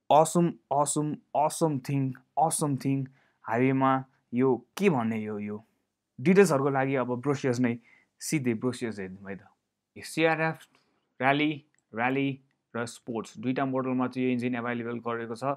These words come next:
र Honda-ले के भनिरहेछ त भन्दाखेरि चाहिँ, as you can see it right here, तपाईँहरूले हेर्न सक्नुहुन्छ right now, ब्यालेन्सको कुरा गरिरहेको छ, ब्यालेन्स, ब्यालेन्स, ब्यालेन्स, मोर टर्कको कुरा गरिरहेको छ, ब्यालेन्सको कुरा गरिरहेको छ र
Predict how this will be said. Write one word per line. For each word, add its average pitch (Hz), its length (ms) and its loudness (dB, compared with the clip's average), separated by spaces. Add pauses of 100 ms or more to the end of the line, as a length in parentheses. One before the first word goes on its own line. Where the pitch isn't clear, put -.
(400)
र 104 100 -2
Honda-ले 160 340 2
के 220 240 2
भनिरहेछ 123 500 2
त 131 160 2
भन्दाखेरि 113 560 0
चाहिँ, 131 220 -2
as 143 260 -2
you 135 100 2
can 127 240 -2
see 175 320 -4
it 131 80 -8
right 127 260 2
here, 131 340 2 (480)
तपाईँहरूले 120 360 2
हेर्न 131 200 0
सक्नुहुन्छ 123 480 -2
right 123 360 0
now, 117 260 0 (320)
ब्यालेन्सको 156 540 2
कुरा 139 200 2
गरिरहेको 123 380 0
छ, - 80 -6
ब्यालेन्स, 139 540 -2
ब्यालेन्स, 127 400 -2
ब्यालेन्स, 127 500 -2
मोर 143 240 0
टर्कको 139 400 0
कुरा 131 200 0
गरिरहेको 120 460 -4
छ, 113 40 -8
ब्यालेन्सको 139 520 -4
कुरा 117 200 -4
गरिरहेको 117 440 -8
छ 113 40 -8
र 113 80 -6